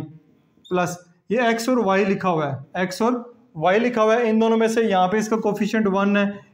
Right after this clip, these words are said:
इधर भी इसका coefficient वन है, तो वन common ले लेंगे, अंदर आ जाएगा एक्स प्लस Y।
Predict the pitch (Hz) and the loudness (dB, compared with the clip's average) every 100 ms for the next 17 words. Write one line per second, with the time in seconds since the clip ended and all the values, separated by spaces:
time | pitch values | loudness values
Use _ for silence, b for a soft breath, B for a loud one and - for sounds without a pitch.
0 | B 175 214 220 220 220 190 202 214 196 | B -2 0 0 0 0 0 0 0 0
1 | 196 208 185 175 208 214 190 214 208 202 | 2 0 0 0 0 0 0 2 2 2
2 | 202 196 196 B B B 185 180 202 202 | 2 0 -2 B B B -4 0 2 2
3 | 190 190 185 180 - 208 220 - _ _ | 2 0 0 -2 -4 -4 -4 -10 _ _
4 | _ _ - 151 160 160 | _ _ -8 -2 0 0